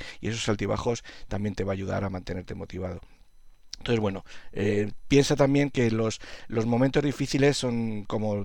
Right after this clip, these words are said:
incluso también como los buenos, al final son cosas que pasan, que se superan, que son temporales, y cuando veas que estás hundido, piensa que eso, que al final de, de, de todos los hoyos se sale. Entonces eso también es, no sé si es, no sé si es motivador, pero por lo menos empieza a romper, digamos, el, el ciclo de la desmotivación.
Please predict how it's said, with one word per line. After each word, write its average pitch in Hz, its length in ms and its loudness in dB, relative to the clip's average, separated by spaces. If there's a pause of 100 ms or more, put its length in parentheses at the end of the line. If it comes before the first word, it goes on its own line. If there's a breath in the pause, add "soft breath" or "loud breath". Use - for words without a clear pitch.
incluso 107 320 -6
también 117 240 2
como 113 180 0
los 101 160 0
buenos, 123 380 2 (260 loud breath)
al - 140 -2
final 117 240 2
son 113 120 -2
cosas 101 300 -4
que 101 100 -6
pasan, 120 320 0
que 120 80 -4
se 95 140 -6
superan, 110 380 0
que 107 100 -8
son 95 160 -6
temporales, 101 540 -2 (240 loud breath)
y - 80 -10
cuando 95 260 -6
veas 104 220 0
que - 80 -4
estás 107 240 -6
hundido, 107 340 -2
piensa 104 300 -4
que 98 80 -6
eso, 98 280 -4 (360 loud breath)
que - 80 0
al 101 60 0
final 113 240 2
de, 110 200 0
de, 104 200 -4
de 101 120 -4
todos 110 220 0
los 104 160 -4
hoyos 90 180 -6
se 87 120 -6
sale. - 220 -8
Entonces 92 260 -10
eso 101 40 -8
también 95 240 -6
es, 95 300 -8
no 78 120 -8
sé 117 120 -4
si 127 140 0
es, 123 120 -2 (260 loud breath)
no 120 140 2
sé 143 140 2
si 143 80 4
es 139 80 4
motivador, 135 480 4
pero 120 180 2
por 107 140 -2
lo 107 80 -2
menos 113 220 -2
empieza 113 240 -2
a 110 40 4
romper, 107 320 -2 (300 loud breath)
digamos, 104 380 0
el, 101 220 0
el 104 120 -2
ciclo 104 320 -4
de 101 80 0
la 95 80 0
desmotivación. 92 720 -6